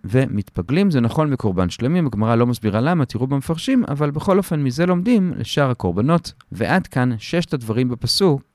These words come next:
מה לומדים מכל אחד מהם לפי הברייתא הראשונה, כלומר הברייתא של רבי אליעזר.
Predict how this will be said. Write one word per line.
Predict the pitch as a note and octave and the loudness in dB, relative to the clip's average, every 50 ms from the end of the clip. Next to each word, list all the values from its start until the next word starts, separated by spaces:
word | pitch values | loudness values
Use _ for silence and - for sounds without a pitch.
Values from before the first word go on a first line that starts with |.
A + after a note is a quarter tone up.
| _ - | _ -4
מה | - A#2 C3+ | -2 0 2
לומדים | C#3+ C3+ B2 A#2+ C3 A#2 | 2 2 2 2 2 0
מכל | G#2 - - C#3 | 0 0 0 0
אחד | D3 - - G#3 G#3 F#3+ | 0 0 0 0 0 0
מהם | E3+ D3 C#3+ D3 - - | 0 0 0 -2 -4 -6
לפי | G2 - - D#3+ | -8 -4 0 0
הברייתא | E3+ C3+ A#2+ B2 C#3 C#3+ C3+ - | 0 0 0 0 0 0 0 -2
הראשונה, | A#2 G2 F#2 F#2 - - - A#2+ D#3 F3+ F3+ | -2 -2 -2 -4 -6 -4 -4 -2 0 0 -2
כלומר | - - A#2+ G2 G#2 G2+ | -2 -6 -6 -6 -4 -4
הברייתא | G#2 F#2+ A2 B2+ D3+ D#3+ D3 - A#2 A2 | -4 -4 -2 -2 -2 -2 -2 -4 -4 -6
של | G#2 - - F2+ | -6 -6 -8 -4
רבי | E2+ F2 D2 E2+ | -4 -4 -4 -2
אליעזר. | E2 D#2+ C2+ - - - - | -4 -4 -6 -8 -10 -14 -14